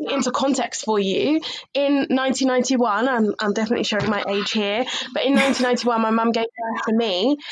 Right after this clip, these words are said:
She, um, as a black woman, was more likely to die, but there wasn't any previous data collected. So,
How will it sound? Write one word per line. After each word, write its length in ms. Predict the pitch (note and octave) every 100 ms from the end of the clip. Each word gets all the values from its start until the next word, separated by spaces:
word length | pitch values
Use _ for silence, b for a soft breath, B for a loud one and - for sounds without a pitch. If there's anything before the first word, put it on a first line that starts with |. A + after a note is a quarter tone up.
| B -
She, 680 | - - A#3+ A#3 A3+ A3 -
um, 360 | A3 A3 A3 G#3+
as 140 | A3+ A3
a 40 |
black 240 | A3+ -
woman, 220 | A3+ A3 G#3
was 160 | G3+
more 160 | A3+ A3
likely 300 | G#3 - A3+
to 100 | G3
die, 320 | G#3+ G3 G3 A3
but 240 | G#3 - A3+
there 140 | A#3+
wasn't 320 | A3+ A#3 - A#3+
any 180 | A3+
previous 440 | A3+ B3 A#3 A3+ A3+
data 260 | A3+ A3+
collected. 500 | B3 A#3+ B3+ - D#4
So, 560 | - A3+ G3+ G3+ F#3+